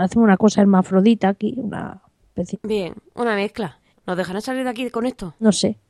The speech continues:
Speaker 2: Bueno.
Speaker 1: Estos son, ¿os acordáis de la peli de Ocho apellidos vascos? Con Audex.
Speaker 2: Sí, con Audex.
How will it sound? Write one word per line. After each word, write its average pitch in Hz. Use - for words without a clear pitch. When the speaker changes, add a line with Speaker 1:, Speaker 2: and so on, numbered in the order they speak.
Speaker 2:
Bueno. -
Speaker 1:
Estos 208
son, -
¿os 175
acordáis 196
de 254
la 247
peli 247
de 226
Ocho 233
apellidos 220
vascos? 226
Con 180
Audex. 156
Speaker 2:
Sí, 196
con 269
Audex. 247